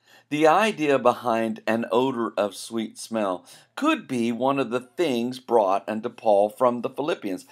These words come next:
However, it is more than likely a reference to the state of their sacrifice to him.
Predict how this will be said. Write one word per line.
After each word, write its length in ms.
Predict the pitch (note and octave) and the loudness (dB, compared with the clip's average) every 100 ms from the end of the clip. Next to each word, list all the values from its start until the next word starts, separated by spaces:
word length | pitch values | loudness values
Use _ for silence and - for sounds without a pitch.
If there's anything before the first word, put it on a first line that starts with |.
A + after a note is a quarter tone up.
| - - | -20 2
However, 320 | B3 D#4+ A#3 | 4 6 4
it 100 | D#3 | 2
is 140 | C#3 | -2
more 320 | D3+ G#3 C4+ A#3 | -4 0 0 0
than 200 | C#3+ A#2+ | -4 0
likely 560 | B2+ F3+ B3+ F#3 G#2 | 0 0 -2 -4 -4
a 80 | G#2 | -2
reference 520 | G#2 A#2 - C3+ C3 | -2 -2 -4 -8 -8
to 140 | - C3+ | -12 -10
the 120 | C3+ | -10
state 560 | - - G#3 A2+ A2 - | -10 -2 0 0 -2 -6
of 120 | B2 | -2
their 160 | C3+ D3 | -2 -4
sacrifice 800 | - - - B2 D#2+ D#2+ C#2+ - | -8 -10 -14 -10 -6 -6 -8 -14
to 100 | D2 | -14
him. 320 | D#2+ B1+ | -12 -14